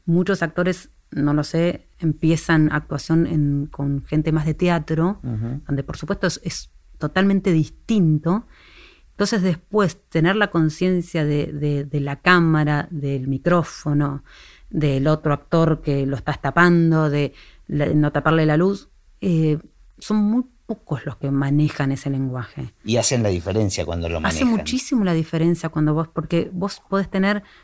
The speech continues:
Speaker 1: con un, una pequeña cosa que le digas, ya te entendió, digo, lo, lo vi mucho en, ahora filmando, este, actores que vos le decís, "Pará, correte apenitas a la derecha", y hay un, hay quien sabe que el, el apenitas es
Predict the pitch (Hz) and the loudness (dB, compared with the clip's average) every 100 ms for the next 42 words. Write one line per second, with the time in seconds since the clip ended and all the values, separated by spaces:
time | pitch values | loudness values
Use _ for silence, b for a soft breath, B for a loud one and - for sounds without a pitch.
0 | b 185 220 269 - 208 269 269 165 - | b 0 2 0 -2 0 0 0 -4 0
1 | 233 277 202 254 - 269 180 160 220 247 | 0 0 0 -6 -6 -2 0 0 0 -2
2 | - - 202 269 247 175 151 156 202 165 | -4 -10 -4 0 0 2 2 2 2 2
3 | 156 151 - 214 175 151 151 156 156 196 | 0 -2 -6 -12 -6 -4 -2 -2 -2 0
4 | 190 208 - 165 156 147 156 - _ _ | 0 0 -2 0 2 0 -2 -12 _ _
5 | _ _ - 151 165 156 160 175 175 156 | _ _ -6 -2 -2 -2 0 4 4 4
6 | 170 196 B B B B B B 156 160 | 2 0 B B B B B B -6 -4
7 | 156 196 214 180 170 180 165 185 180 - | -2 -2 -2 -2 -2 -2 -2 -2 -4 -6
8 | 294 262 233 190 - 175 175 170 190 196 | -18 -12 -10 -10 -6 -2 -2 -2 -4 -4
9 | 226 214 196 214 190 180 175 175 190 170 | -4 -2 -2 -2 -2 0 0 0 -2 0
10 | 165 190 220 - - - - _ _ - | 0 2 0 -4 -12 -20 -20 _ _ -2
11 | 196 - 254 240 - 247 240 233 170 156 | -2 0 2 2 4 4 4 2 0 2
12 | 160 160 170 196 214 190 190 180 - | 0 0 2 0 2 0 2 0 -4